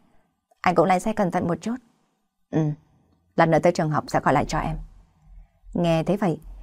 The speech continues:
ánh mắt của Lâm Hán Đường thoáng chốc dịu lại một chút. Đứng dưới mái hiên của khu nhà, ánh mắt nhìn con cừu nhỏ màu tím đang rù rù chạy đi. Trong lòng cảm động vì những lời nói quan tâm của cô, lại nghĩ đến âm thanh con xe cô dường như có một chút vấn đề.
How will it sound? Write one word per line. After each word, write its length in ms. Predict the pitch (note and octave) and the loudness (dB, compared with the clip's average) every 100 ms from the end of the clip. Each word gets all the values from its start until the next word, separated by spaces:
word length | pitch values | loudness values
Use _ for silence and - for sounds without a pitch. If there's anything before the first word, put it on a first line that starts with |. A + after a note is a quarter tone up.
| - - | -18 -2
ánh 140 | E3+ | 2
mắt 140 | E3+ E3+ | 4 6
của 100 | F3 | 6
Lâm 200 | D#3 E3 | 6 4
Hán 240 | D#3+ F3+ | 2 2
Đường 280 | A3+ F3 D#3 | 4 4 2
thoáng 180 | D#3+ E3+ | 0 -2
chốc 180 | C4+ - | -4 0
dịu 180 | G3 | 2
lại 120 | D#3+ E3 | 4 2
một 220 | E3+ D#3 D3+ | 0 -2 -4
chút. 140 | A3+ C4 - - - - - _ | -8 -10 -14 -20 -20 -20 -20 _
Đứng 240 | F3+ E3+ F3 | 2 4 4
dưới 380 | F3 E3 F3 | 4 4 4
mái 280 | A#3 G3+ E3 | 4 2 2
hiên 300 | G3+ F#3 F3 | 0 0 0
của 180 | E3+ E3 | 2 0
khu 140 | D3+ B3 | 2 2
nhà, 340 | A#3 F3 D#3 - _ - _ _ | 2 0 -2 -10 _ -20 _ _
ánh 180 | E3 F3+ | 2 4
mắt 120 | A3+ | 4
nhìn 200 | F#3+ D#3 | 2 2
con 200 | E3+ E3+ | 0 2
cừu 140 | F3+ | 2
nhỏ 180 | D#3+ D#3+ | 2 2
màu 200 | D#3 D#3 | 2 2
tím 440 | D#3 D#3+ D#3+ A3 E4+ | 2 -2 0 -2 -2
đang 240 | F#3 E3+ E3+ | -2 0 0
rù 180 | F3+ | 0
rù 200 | D#3 E3+ | 2 0
chạy 240 | D#3 E3+ E3 | 0 -2 -4
đi. 220 | G#3 A3+ - _ _ _ _ _ | -2 -2 -4 _ _ _ _ _
Trong 160 | A#3 G#3+ | 4 4
lòng 180 | G3+ | 4
cảm 200 | G3+ G3 | 4 2
động 220 | F#3+ F3+ F3+ | 2 0 0
vì 140 | G3 F#3+ | 2 2
những 220 | F#3 B3+ | 2 0
lời 140 | B3+ | 0
nói 160 | F3 F#3+ | 0 -2
quan 240 | - B3+ | 0 0
tâm 160 | C4 B3+ | 2 0
của 240 | B3+ F3+ E3+ | 0 -2 -2
cô, 180 | A#3+ B3+ - _ _ _ - | -4 -6 -10 _ _ _ 0
lại 160 | E3 | 2
nghĩ 140 | E3 D#3+ | 4 2
đến 220 | E3 E3+ | 2 0
âm 200 | F#3+ F3 | 0 0
thanh 220 | F3 E3 | 0 0
con 160 | F3 E3+ | -2 -2
xe 200 | F3+ E3+ | -2 -2
cô 200 | F3 F3 | 0 0
dường 260 | E3 D#3 D3+ | 0 0 0
như 120 | E3+ | -2
có 140 | - | 2
một 160 | B3 G3+ | 2 2
chút 140 | - D4+ | 0 -4
vấn 220 | F3+ G3 | -2 -2
đề. 200 | A#3+ E3 | 0 -2